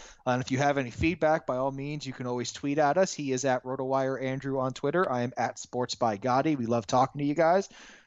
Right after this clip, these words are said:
And please, if you, uh, if you like the podcast or if you don't, go,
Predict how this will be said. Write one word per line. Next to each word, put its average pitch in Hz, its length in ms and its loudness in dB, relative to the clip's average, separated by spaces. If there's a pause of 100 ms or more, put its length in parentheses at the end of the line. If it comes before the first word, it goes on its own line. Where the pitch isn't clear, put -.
And 226 120 2
please, 254 340 2
if - 140 -4
you, 160 240 4
uh, 156 220 4
if 156 140 -10
you 170 80 0
like 190 200 2
the - 80 -8
podcast 196 680 0
or 156 100 -2
if 139 100 -6
you 143 60 -12
don't, 175 360 -2
go, 170 260 0